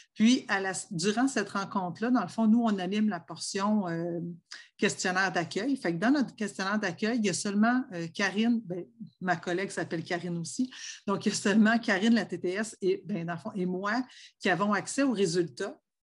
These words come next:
Puis, on leur dit aux élèves qu'on va pas, on va transmettre seulement s'ils nous donnent l'autorisation par la suite, mais pour l'instant, c'est juste un débroussaillage.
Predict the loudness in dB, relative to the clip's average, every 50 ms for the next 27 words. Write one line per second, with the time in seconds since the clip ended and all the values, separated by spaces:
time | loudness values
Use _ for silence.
0 | _ 4 4 4 4 4 2 0 0 0 0 -2 -2 -2 2 2 4 4 4 4
1 | 2 2 2 0 -2 -2 -4 -4 -2 -2 0 0 0 -2 -4 -4 -6 -4 -4 -4
2 | -4 -2 -2 -4 -4 -4 -6 -8 -6 -6 -6 -4 -2 -2 0 2 4 4 4 2
3 | 0 -2 0 2 4 4 4 2 2 0 -2 -2 -2 -2 0 0 0 0 -2 -4
4 | -6 -6 -4 -2 -2 -2 -2 -2 -2 -4 -2 -4 -6 -6 -6 -8 -8 -6 -6 -6
5 | -4 -2 -2 -4 -4 -4 -4 -2 0 0 -2 -2 -4 -4 -4 -4 -2 -2 -2 -2
6 | 0 -2 -2 -2 -2 0 0 0 -2 -2 -4 -4 -2 -2 -2 -2 -2 -4 -8 -8
7 | -10 -10 -10 -12 -12 -12 -14 -18 -18 -18 -12